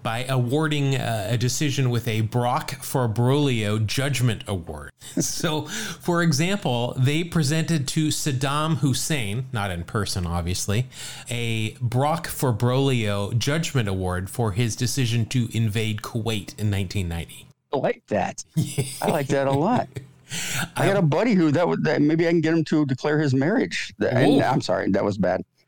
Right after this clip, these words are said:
Speaker 1: I was gonna say, I, I, w-, I, if any of these members of this society learn about this podcast, they might present us with that award.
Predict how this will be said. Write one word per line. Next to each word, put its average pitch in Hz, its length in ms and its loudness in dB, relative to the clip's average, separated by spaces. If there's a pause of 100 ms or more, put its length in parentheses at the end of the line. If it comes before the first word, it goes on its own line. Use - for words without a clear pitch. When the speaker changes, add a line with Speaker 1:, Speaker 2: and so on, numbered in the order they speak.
(340)
Speaker 1:
I 165 80 0
was 233 140 0
gonna 233 180 2
say, 135 320 -2
I, 107 140 -2 (160)
I, 156 40 -4
w-, 147 260 -4 (140)
I, 131 260 -4
if 131 280 2
any 208 240 0
of 160 120 2
these 139 380 -2
members 131 420 4
of 107 100 0
this 107 140 -2
society 110 540 0
learn 120 320 0
about 104 280 -2
this 110 120 -4
podcast, 117 640 -4
they 110 160 0
might 107 400 -2
present 101 340 -2
us 110 260 -4
with - 160 -10
that 85 180 -6
award. 87 320 -10